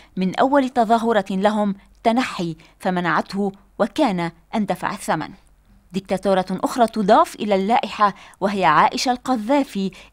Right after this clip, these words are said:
ابنة الراحل معمر القذافي الباذخة، التي كانت تشبه بزهرة ليبيا قبل اكتشاف ثرواتها الطائلة وتحكمها بالكثير من مفاصل الجماهيرية،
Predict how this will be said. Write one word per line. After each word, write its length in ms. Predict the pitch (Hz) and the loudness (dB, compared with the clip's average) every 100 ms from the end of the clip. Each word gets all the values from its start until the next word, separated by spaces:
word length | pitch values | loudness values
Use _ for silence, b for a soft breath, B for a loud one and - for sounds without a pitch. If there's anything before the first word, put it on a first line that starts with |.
| - | -6
ابنة 240 | 226 214 208 | -2 -4 0
الراحل 380 | 185 208 220 | 2 2 2
معمر 360 | 196 170 208 190 | -2 0 0 -2
القذافي 760 | 175 - 185 160 240 247 254 254 b _ - | -4 -6 -6 -2 -2 0 -2 -4 b _ 0
الباذخة، 800 | 254 170 151 240 208 185 185 160 B B 180 | 0 2 4 4 4 0 0 0 B B -6
التي 220 | 190 185 | -6 -6
كانت 460 | - 247 233 202 | -2 0 0 -4
تشبه 540 | 202 - 269 214 185 160 b b - | -6 -2 -2 2 2 0 b b -8
بزهرة 440 | 175 220 202 185 - | -4 -4 -4 -8 -6
ليبيا 500 | 185 240 196 226 214 B B - | -2 -2 4 4 4 B B -4
قبل 220 | 262 214 | -2 0
اكتشاف 640 | 214 - 220 190 233 285 | -2 -4 -6 -2 0 -2
ثرواتها 600 | - 208 190 202 220 185 | -2 0 4 2 2 -4
الطائلة 600 | 165 - 240 - 233 226 220 B B | -6 -2 0 2 2 2 0 B B
وتحكمها 920 | 202 196 185 190 190 - 294 240 202 | -2 0 -2 -4 -10 -2 0 2 0
بالكثير 840 | 165 190 190 - 175 - 262 277 196 | -2 -2 -4 -4 -6 -2 0 0 0
من 160 | 202 | -2
مفاصل 480 | 190 180 240 233 220 | -2 -2 0 0 -2
الجماهيرية، 880 | 180 160 196 185 180 214 214 226 196 | -6 -6 -4 -4 -4 -6 0 2 2